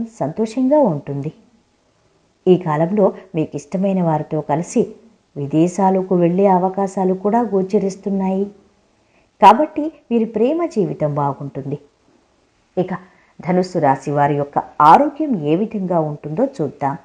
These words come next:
ఈ రాశి వారికి కొత్త ఏడాదిలో ఆరోగ్యపరంగా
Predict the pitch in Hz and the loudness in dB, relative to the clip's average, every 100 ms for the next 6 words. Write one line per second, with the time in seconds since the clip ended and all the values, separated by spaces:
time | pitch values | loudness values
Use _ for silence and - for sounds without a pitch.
0 | _ _ _ _ _ _ _ _ - 269 | _ _ _ _ _ _ _ _ -2 2
1 | 302 330 349 277 233 220 208 202 202 277 | 2 2 0 0 -2 -4 -2 -4 -2 -2
2 | 247 185 175 175 180 - 151 165 226 226 | 2 2 2 4 2 4 4 4 0 -6
3 | 220 151 156 180 | -6 -4 -2 0